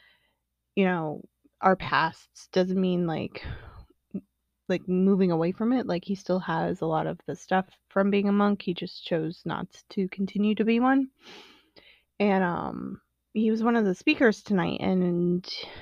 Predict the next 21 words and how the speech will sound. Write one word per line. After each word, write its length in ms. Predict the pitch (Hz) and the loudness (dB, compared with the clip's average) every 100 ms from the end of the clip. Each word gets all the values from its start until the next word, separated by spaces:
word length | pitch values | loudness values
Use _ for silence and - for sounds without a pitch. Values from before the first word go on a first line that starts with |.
| - - | -20 -10
it 100 | 277 | 2
was 140 | 220 208 | 4 6
really 220 | 254 254 | 6 6
cool 240 | - 233 | 4 4
'cause 120 | 214 196 | 4 -2
he, 120 | 185 | -2
like, 180 | 151 - | -2 -4
started 360 | - 233 226 | 2 2 4
with 180 | 220 208 | 2 2
a 20 | |
meditation, 640 | 208 202 196 190 190 - 185 | 2 0 0 -2 -4 -4 -6
he 160 | - | -4
ended 320 | 170 202 202 | -2 -2 0
with 180 | 190 185 | 0 0
a 60 | 185 | 0
meditation, 720 | 180 170 185 180 - 165 175 - _ - - _ - | 0 -2 -4 -6 -4 -6 -6 -8 _ -20 -20 _ -6
and 320 | 175 165 160 | -4 -2 -2
I 60 | 180 | 2
wanted 280 | 190 196 | 2 2
to 100 | 196 | 0
share 580 | 190 185 185 175 180 175 | 0 2 4 6 4 0